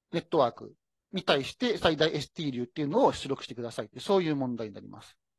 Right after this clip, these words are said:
はい。で、これを解きたいっていう話を実はしていまして、で、これを今日はこの線形計画問題の視点から考えましょうということになるわけです。で、先ほど線形計画法、線形計画問題の、あの、復習はしたので、それをいきなり使ってきます。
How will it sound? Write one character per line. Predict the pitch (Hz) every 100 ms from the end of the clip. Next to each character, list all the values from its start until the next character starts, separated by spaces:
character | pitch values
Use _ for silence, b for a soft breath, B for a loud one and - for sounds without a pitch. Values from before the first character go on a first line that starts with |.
| _ _ _ -
は | 139
い。 | -
で、 | 190
こ | 190
れ | 220
を |
解 | 185
き | -
た | 170
い | 113
っ |
て | -
い | 113
う |
話 | 127 123 143
を |
実 | 127 - 113
は |
し | -
て | 139
い | 123
ま | 131
し | -
て、 | 233 139
で、 | 175
こ | 190
れ | 208
を | 247 156 -
今 | 180 139
日 |
は | 214
こ | -
の | 139
線 | 156 143
形 | 143
計 | 139
画 | 135 143
問 | 147 123
題 | 113 127
の | 220 - _ -
視 | -
点 | 139 127
か | 226
ら | 117 - _ _ _
考 | - 143 127
え |
ま | 120
し | 117
ょ | 110
う |
と | - _ -
い |
う |
こ | 202
と | 117
に | 101
な | 101
る | 90
わ | -
け |
で | 107
す。 | 107 _ _ _ -
で、 | 247
先 | 226 254
ほ |
ど | 233
線 | 240 226
形 |
計 | 233
画 | 240 226 233
法、 | 214 208 196
線 | 208
形 | 202
計 | 208
画 | 196
問 | 208 208 165
題 | 120 120
の、 | 147 - b b b
あ | 135
の、 | 135
復 | -
習 | - 156
は | 156
し | 143 - -
た |
の | 143
で、 | 131
そ | 175
れ | 190
を |
い | 180
き | 139 156
な |
り | 147
使 | -
っ |
て | 165
き | 147
ま | 135
す。 | -